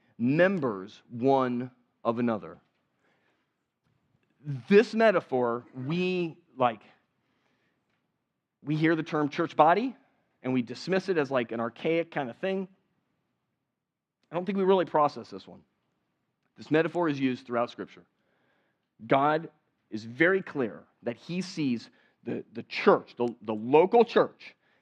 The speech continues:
as being one body, many members, different gifts. And these gifts are used together to do what? To represent Christ. Because me by myself, you by yourself, like, we, we can't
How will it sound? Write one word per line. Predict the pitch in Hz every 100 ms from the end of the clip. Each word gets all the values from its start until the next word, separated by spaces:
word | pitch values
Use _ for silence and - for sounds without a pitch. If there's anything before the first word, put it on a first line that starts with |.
| _
as | 107
being | 127 165 151 131 98 _ _ _ _
one | 104 127 156
body, | 147 123 92 _ _ _ _ _ _ _ _ _
many | 107 147
members, | 214 185 82 - - _ _ _ _ _ _ -
different | 139 220
gifts. | 202 202 - - - _ _ _ _ _ _ -
And | 127
these | 131
gifts | 117 190 208 -
are | 151
used | 151 170 240 208 156 - _
together | - 156 160 202 147
to | 131 165
do | 180
what? | 185 170 - - - - _ _ _ _ _ _
To | 170
represent | 131 185 190 196 220 214
Christ. | - 330 - - - _ _ _ _ _ _
Because | 175 202 185 - _ _ _ -
me | 151 190
by | 214
myself, | 220 226 233 240 220 -
you | 151 226
by | 214
yourself, | 220 220 - 214 214
like, | 185 156
we, | 208 165 - _
we | 180
can't | 175 262 247